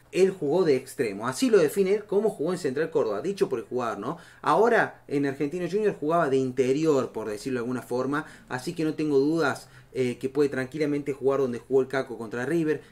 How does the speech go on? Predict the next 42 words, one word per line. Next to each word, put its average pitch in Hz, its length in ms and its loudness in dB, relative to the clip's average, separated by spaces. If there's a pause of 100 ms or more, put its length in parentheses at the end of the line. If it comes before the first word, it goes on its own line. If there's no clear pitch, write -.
(100)
que 131 120 -2
tranquilamente 127 680 -2
puede 127 200 0
moverse 123 360 -4
por 113 140 -8
el 123 60 -6
medio, 147 320 0
que 127 140 -8
tranquilamente 127 840 -4
puede 120 200 -2
moverse 117 340 -10
por 107 160 -10
la 104 60 -8
derecha. 131 500 -6 (440)
Eh, 123 500 -4
no 175 240 2
me 196 120 4
lo 156 100 0
imagino 185 840 -2
jugando, 143 640 0
si - 220 -18
tenemos 110 400 -10
Longo 123 300 -2
Rolón, 135 420 2 (180)
no 113 220 -6
va 139 120 0
a 139 80 -8
cumplir 113 340 -8
el 107 80 -8
papel 123 360 -2
de 127 100 -4
Rolón, 123 360 -4
me 135 120 0
parece 143 480 2
a 151 100 0
mí, 180 340 0 (360)
por 131 160 -2
lo 147 80 2
menos 190 240 2
en 139 120 2
la 120 120 -2
previa, 127 500 6